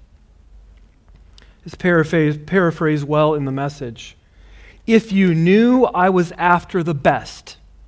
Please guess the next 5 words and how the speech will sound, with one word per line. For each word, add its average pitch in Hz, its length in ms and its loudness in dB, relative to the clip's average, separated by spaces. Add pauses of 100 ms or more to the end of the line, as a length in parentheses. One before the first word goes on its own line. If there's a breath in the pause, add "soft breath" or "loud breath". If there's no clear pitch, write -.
(1200)
why 170 460 2
did 160 320 -2
you 160 180 -4
do 151 240 -4
less 139 720 -6